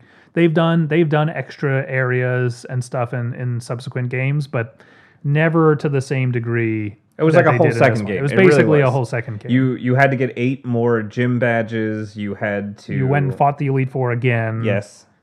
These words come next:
Speaker 1: Um, there were less story events, like, outside of that Team Rocket thing. There, it was pretty open-ended. You just
Speaker 2: Mm-hmm.
Speaker 1: kinda went around and, and, you know, again, just explored the, explored Kanto and fought, um,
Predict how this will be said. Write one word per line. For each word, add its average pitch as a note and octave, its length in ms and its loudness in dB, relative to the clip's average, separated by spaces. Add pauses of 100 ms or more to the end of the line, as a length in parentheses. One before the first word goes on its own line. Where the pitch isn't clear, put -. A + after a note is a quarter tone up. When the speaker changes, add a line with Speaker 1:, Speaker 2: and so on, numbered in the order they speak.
(220)
Speaker 1:
Um, A2+ 400 -4
there D3 120 0
were F3 120 4
less F3+ 200 2
story D#3 440 0
events, D3 320 0
like, B2 160 -4
outside B2+ 260 -4
of B2+ 80 -2
that B2 160 0
Team B2 240 -4
Rocket A#2 320 -2
thing. A#2+ 220 -2
There, A2+ 160 -4 (200)
it B2 120 -6
was A#2 100 -6
pretty D3 500 0
open-ended. B2 720 -2
You A#2 120 -8
just A2+ 180 -2
Speaker 2:
Mm-hmm. A#2+ 80 -2
Speaker 1:
kinda A2+ 140 -2
went A2 180 -4
around A2 460 -6
and, G2+ 200 -10 (420)
and, A2 260 -8 (680)
you D#3+ 140 -2
know, A#2 100 0
again, A2+ 300 -2
just A2 160 -8
explored B2+ 560 -2
the, A#2 200 -2 (200)
explored D3 460 -2
Kanto B2 500 -2
and G#2 240 -6 (760)
fought, C#3 400 -2
um, A2+ 380 -8